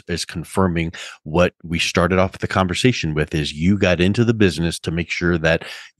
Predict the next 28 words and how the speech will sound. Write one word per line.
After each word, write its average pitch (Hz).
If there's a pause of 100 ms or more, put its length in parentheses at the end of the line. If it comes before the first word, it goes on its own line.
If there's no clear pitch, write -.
(220)
people 85
are 82
getting 87
the 73
best 87
advice 80
so 85
that 85
what 90
happened 80
to -
your 80
dad 85
doesn't 80
happen 82
to 90
the 95
next 98
person 92
and 92
the 90
next 71
person -
and 80
the 78
next. -
So 82
I -